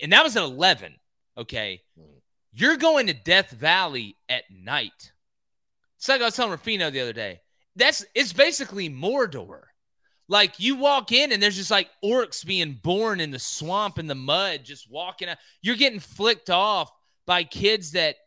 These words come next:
Speaker 1: three hours ago were legitimately playing with Legos for fun. Like, it, it's just, I don't trust you down there. But there's some other things I don't trust. I don't trust Auburn's wide receiver group.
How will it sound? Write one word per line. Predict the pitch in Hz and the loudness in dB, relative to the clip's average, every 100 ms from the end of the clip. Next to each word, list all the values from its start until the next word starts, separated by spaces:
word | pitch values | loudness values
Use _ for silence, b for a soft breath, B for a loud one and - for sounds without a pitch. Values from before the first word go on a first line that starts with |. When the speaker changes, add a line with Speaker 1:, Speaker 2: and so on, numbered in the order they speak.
| _ _ - | _ _ -12
Speaker 1:
three | 214 208 | -4 0
hours | 196 220 185 | 0 -2 -6
ago | 151 170 | -4 -4
were | 151 170 | -4 -8
legitimately | 156 135 - 196 233 226 214 190 | -8 -8 -2 -2 -2 -4 -8 -10
playing | - 180 190 185 160 | -10 -4 -4 -4 -8
with | 156 | -12
Legos | 123 131 170 160 135 117 - - | -8 -2 -2 -2 -6 -6 -12 -14
for | 135 110 _ - | -10 -10 _ -8
fun. | 135 131 92 76 _ _ _ - | -6 -6 -10 -16 _ _ _ -4
Like, | 160 165 | -2 -2
it, | 226 196 | -4 -2
it's | 220 - | -4 -2
just, | 214 - - _ _ _ _ _ - | -4 -4 -14 _ _ _ _ _ 2
I | 208 | 4
don't | 285 262 | 4 0
trust | - - 277 294 - | -6 -2 0 0 -6
you | 170 131 | -10 -12
down | 107 135 117 104 | -6 -6 -6 -8
there. | 92 80 _ _ _ | -14 -16 _ _ _
But | 196 208 | -6 -2
there's | 226 | 0
some | 254 | 2
other | 277 320 | 2 0
things | 311 208 | -2 -2
I | 185 | -2
don't | 139 | -2
trust. | - 127 87 - _ - | -8 -8 -8 -12 _ -12
I | |
don't | 285 | -10
trust | 320 247 | -6 2
Auburn's | 226 240 233 | 2 2 0
wide | 254 | -2
receiver | 247 294 302 202 | -2 -6 -6 -6
group. | 160 117 | -6 -8